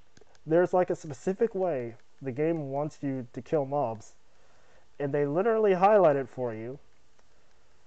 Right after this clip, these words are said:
And usually the argument is to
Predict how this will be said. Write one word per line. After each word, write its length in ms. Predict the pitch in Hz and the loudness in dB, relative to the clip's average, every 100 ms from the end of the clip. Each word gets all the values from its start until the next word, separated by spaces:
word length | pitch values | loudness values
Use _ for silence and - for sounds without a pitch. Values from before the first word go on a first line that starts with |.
| - - - - - - | -20 -20 -20 -20 -20 -8
And 640 | 156 151 147 143 135 135 - - - - - - - | 0 4 4 2 -2 -8 -12 -18 -20 -20 -20 -18 -4
usually 420 | 151 226 214 208 | 2 2 6 6
the 100 | 180 | 6
argument 500 | 165 165 175 180 165 - | 6 4 2 -2 -4 -2
is 560 | 160 160 156 151 - - - | 0 2 2 0 -6 -18 -6
to 340 | 131 120 117 | -4 -2 -4